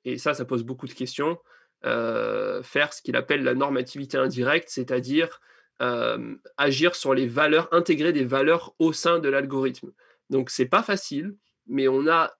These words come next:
des premières solutions, en tout cas théoriques, qui sont possibles. Et donc, euh, dans une certaine mesure, euh, peut-être, peut-être qu'on parle trop de ce sujet, qui, qui est passionnant, hein, d'un point de vue, euh,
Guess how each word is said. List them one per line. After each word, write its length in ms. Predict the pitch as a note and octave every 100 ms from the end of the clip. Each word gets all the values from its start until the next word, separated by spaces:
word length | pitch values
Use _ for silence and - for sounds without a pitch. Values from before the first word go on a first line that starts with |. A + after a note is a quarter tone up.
| -
des 200 | C3 C#3
premières 360 | - F3+ F#3
solutions, 440 | - D#3 E3 - F3
en 40 |
tout 120 | -
cas 160 | B2+ D3
théoriques, 540 | - D#3+ D#3 E3 - -
qui 100 | C3
sont 180 | B2+ B2
possibles. 600 | C3+ B2 - D3 E3+ - _ _ _ -
Et 120 | B2+
donc, 440 | A#2 C#3+ E3 D#3 C3
euh, 560 | B2+ B2+ B2 A#2 A#2+ -
dans 340 | - - C#3+
une 160 | B2+ C3+
certaine 420 | - C#3 C#3+ C3
mesure, 480 | B2+ B2 C3+ D#3+ C3+
euh, 340 | A2 G#2+ - _ _ _ -
peut-être, 500 | F3+ F3 E3+ - - - -
peut-être 300 | D#3+ F#3 F3+
qu'on 140 | E3
parle 180 | C#3+ C3+
trop 220 | - D#3
de 60 | D#3
ce 100 | C#3+
sujet, 480 | - B2+ B2+ D3 - _ _ _
qui, 200 | - -
qui 140 | - F#3
est 60 |
passionnant, 480 | C#3 F3+ - D3+ B2+
hein, 60 | C#3
d'un 140 | C3+
point 180 | C3 C3
de 80 | B2
vue, 200 | B2 C#3
euh, 400 | B2 A2+ A#2 -